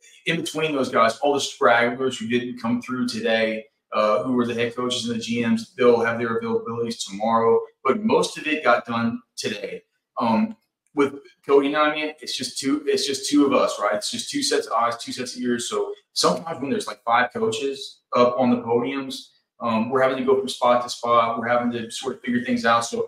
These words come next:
as we're going through this, I might hear something from Cody, from what one of the coaches told him or what one of the teams told him that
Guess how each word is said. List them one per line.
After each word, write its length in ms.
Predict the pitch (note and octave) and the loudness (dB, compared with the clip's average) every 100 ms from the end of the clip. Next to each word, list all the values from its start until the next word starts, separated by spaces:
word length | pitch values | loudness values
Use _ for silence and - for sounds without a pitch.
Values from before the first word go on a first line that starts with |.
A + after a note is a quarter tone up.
| - | -4
as 100 | C3 | -4
we're 100 | B2+ | -2
going 200 | C#3 C3 | 0 -2
through 220 | B2+ C3+ | -2 2
this, 220 | D3 D3 - - - | 4 4 2 -12 2
I 100 | C3+ | 4
might 160 | D3 C3 | 6 4
hear 120 | C3+ | 2
something 320 | F#3+ B2+ A#2+ | 0 -2 -2
from 140 | - | -2
Cody, 440 | A#2 B2 - B3+ B2 | 4 4 4 0 -2
from 160 | A#2 | 0
what 220 | E3 A#2 B2 | 2 2 2
one 100 | A#2 | 0
of 80 | |
the 80 | A#2+ | -2
coaches 320 | A#2+ B2 A#2+ | -4 -4 -4
told 280 | - B2 B2 | -4 -4 -2
him 240 | C3+ C3+ C3 | -2 -2 -2
or 120 | - | -4
what 180 | B2 B2+ | -8 -6
one 120 | B2 | -6
of 40 | |
the 60 | A2 | -6
teams 260 | B2+ B2 | -6 -4
told 240 | - A#2+ A#2 | -4 -6 -4
him 280 | B2 B2 A#2+ - _ | 0 0 -2 -14 _
that 300 | A#2 G#2+ G#2 | 0 2 2